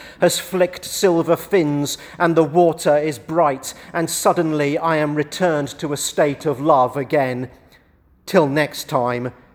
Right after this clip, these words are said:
I've learned that there will always be a next time,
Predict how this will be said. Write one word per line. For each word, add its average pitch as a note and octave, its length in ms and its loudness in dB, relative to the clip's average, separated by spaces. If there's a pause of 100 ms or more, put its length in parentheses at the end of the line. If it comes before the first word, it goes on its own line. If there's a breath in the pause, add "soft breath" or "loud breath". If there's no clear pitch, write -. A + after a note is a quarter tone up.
(520 soft breath)
I've D#3+ 180 4
learned E3 440 4 (220 loud breath)
that F#3+ 180 2
there F3 160 6
will F3 160 2
always E3+ 580 0
be D3 520 -2
a F3+ 140 -4
next D#3 440 -6
time, B2 440 -6